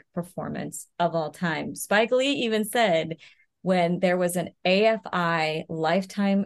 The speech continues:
Achievement Award awarded to Denzel Washington, and he had all of his collaborators, some of his co-stars, some of his directors come and give speeches. Spike Lee said,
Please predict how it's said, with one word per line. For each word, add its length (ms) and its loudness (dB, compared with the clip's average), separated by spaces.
Achievement 540 0
Award 720 -2
awarded 540 2
to 80 -2
Denzel 340 0
Washington, 480 -4
and 140 -8
he 100 -8
had 220 -8
all 200 4
of 80 0
his 140 0
collaborators, 800 -2
some 140 -6
of 60 -10
his 120 -10
co-stars, 680 0
some 100 -10
of 60 -10
his 120 -10
directors 480 -2
come 180 0
and 80 2
give 140 -2
speeches. 580 -4
Spike 260 2
Lee 100 2
said, 460 2